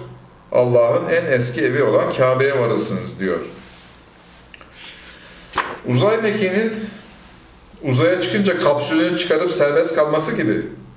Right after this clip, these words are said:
din de seni sonsuzluğa taşır, asansör olur.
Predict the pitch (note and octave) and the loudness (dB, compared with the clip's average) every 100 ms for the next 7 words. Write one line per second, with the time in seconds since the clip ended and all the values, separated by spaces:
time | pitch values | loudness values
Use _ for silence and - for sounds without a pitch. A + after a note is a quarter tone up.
0 | - - - - - A2+ A#2+ G3+ E3+ E3 | -20 -20 -20 -20 -14 -8 -2 0 2 0
1 | F#3 - - - - - - - - - | 0 -4 -8 -16 -20 -20 -20 -20 -20 -8
2 | - C#3+ F3+ F3+ D3 D3 D#3 D3 F3 F3 | -2 0 0 2 2 2 0 2 2 2
3 | B2+ F#3+ F#3+ B2+ D3 D3 E3+ A2+ A2+ G2+ | 0 0 2 4 4 2 0 0 0 0